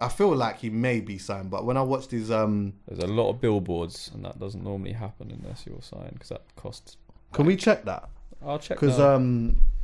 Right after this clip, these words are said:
Speaker 1: what I will say is though, when I watched his, what was it? What's that freestyle that Drake did? The pepper, lemon pepper.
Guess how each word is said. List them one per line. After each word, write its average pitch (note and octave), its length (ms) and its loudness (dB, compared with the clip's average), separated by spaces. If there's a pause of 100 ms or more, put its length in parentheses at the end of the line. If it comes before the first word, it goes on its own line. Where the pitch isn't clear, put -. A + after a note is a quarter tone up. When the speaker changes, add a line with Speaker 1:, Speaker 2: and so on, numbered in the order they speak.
(160)
Speaker 1:
what D#3 260 6
I D3+ 40 8
will F3 220 6
say F3 260 8
is A2 180 4
though, G#2 200 0
when B2+ 160 10
I C#3+ 60 12
watched D3 340 10
his, A#2 300 4 (340)
what C3 160 0
was C3 160 2
it? C#3+ 280 0 (460)
What's D3 180 0
that C#3+ 220 4
freestyle C3+ 520 0
that B2+ 140 -2
Drake C3+ 240 -2
did? B2+ 180 -4
The A#2+ 60 0
pepper, B2 500 0
lemon B2 240 6
pepper. G2+ 400 0